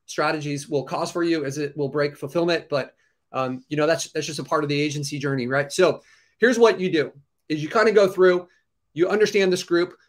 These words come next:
you find out, um, who in here are maybe the most popular, the most active, the biggest contributors, the biggest following, and then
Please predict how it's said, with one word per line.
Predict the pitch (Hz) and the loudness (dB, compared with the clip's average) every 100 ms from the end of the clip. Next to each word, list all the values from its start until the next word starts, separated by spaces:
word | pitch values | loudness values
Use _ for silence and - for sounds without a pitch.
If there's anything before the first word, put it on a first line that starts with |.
| _ - | _ -14
you | 143 | -4
find | 190 196 202 | -2 0 4
out, | 190 180 170 - - _ _ _ - | 4 4 0 -6 -14 _ _ _ -10
um, | 156 151 147 139 _ _ _ _ | -4 -2 -2 -4 _ _ _ _
who | 233 254 | -4 2
in | 240 214 | 2 2
here | 196 190 185 185 | 0 2 2 2
are | 165 165 156 160 | 4 4 2 0
maybe | 185 185 | 0 2
the | 180 | 0
most | 170 170 - - _ _ | 0 0 -2 -16 _ _
popular, | - 180 180 185 175 175 147 | -4 -4 0 2 2 0 -4
the | 160 | -4
most | 165 156 - | -2 -4 -6
active, | 160 165 185 175 143 | -6 -2 0 0 -2
the | 156 | -6
biggest | 196 185 190 | -4 -2 -4
contributors, | - 165 185 165 170 165 165 - | -6 -2 0 0 -2 -2 -4 -8
the | - | -6
biggest | 151 190 208 - | -2 0 -2 -2
following, | 185 175 151 147 151 _ _ _ _ _ | 0 0 -2 -6 -10 _ _ _ _ _
and | 165 175 | -4 0
then | 185 | 0